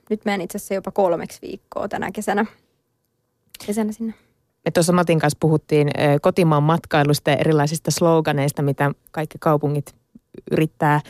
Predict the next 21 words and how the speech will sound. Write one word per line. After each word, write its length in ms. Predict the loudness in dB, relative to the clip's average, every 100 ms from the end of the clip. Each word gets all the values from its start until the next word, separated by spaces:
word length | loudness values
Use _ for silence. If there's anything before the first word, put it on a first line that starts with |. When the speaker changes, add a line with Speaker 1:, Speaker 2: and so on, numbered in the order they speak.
| -20 -20 _
Speaker 2:
ilmoille 500 | 2 4 4 4 4
lennättää, 580 | 4 4 2 0 0 0
että 160 | 2 4
ihmiset 420 | 6 4 2 0
sinne 200 | 0 0 2
tulisi, 320 | 4 4 2
niin 100 | 2
onko 200 | 2 2
sulla 280 | 4 2 0 -2
Reijolaan 600 | 2 2 4 4 2 2
jonkunlainen 680 | 2 2 2 2 2 0 0
semmoinen 360 | 2 2 4 6
mainospuhe? 840 | 6 4 2 0 -2 -4 -2 -4 -6 _ _ _ _ 0
Speaker 1:
No 500 | 2 4 4 2 -2 -10 0
ehkä 220 | 2 4
Reijolaan 680 | 4 4 4 4 2 -2 -2
ei 300 | 0 0 0
kannata 380 | -2 -4 -4 -4
mennä, 440 | -4 -2 0 -2 0
jos 260 | 0 0 -4 -8
niinku 420 | -8 -4 -2